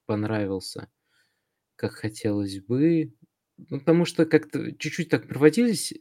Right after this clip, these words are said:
параллели с... а, с реальностью, но,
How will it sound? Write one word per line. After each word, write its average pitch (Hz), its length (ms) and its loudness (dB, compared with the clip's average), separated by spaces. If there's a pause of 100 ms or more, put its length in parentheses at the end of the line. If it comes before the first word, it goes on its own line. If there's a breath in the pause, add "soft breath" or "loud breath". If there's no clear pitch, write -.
(160)
параллели 135 580 4
с... - 340 -6
а, 113 560 -2 (1080 loud breath)
с - 160 -2
реальностью, 120 640 6
но, 151 480 2